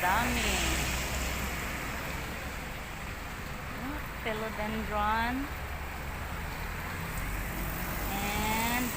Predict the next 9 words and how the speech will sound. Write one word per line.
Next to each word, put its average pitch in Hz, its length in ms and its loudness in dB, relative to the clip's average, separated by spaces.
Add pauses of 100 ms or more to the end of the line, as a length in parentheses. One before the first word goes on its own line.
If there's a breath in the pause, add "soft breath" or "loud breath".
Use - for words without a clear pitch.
alocasia. 240 1040 2 (2250)
Alocasia 240 1300 4 (320)
black 226 180 4 (140)
velvet. 202 480 2 (1040)
Ayan. 170 580 -2 (240)
Ito 175 300 -2
yung 185 320 -2
heart 165 260 0 (140)
leaf 165 200 -4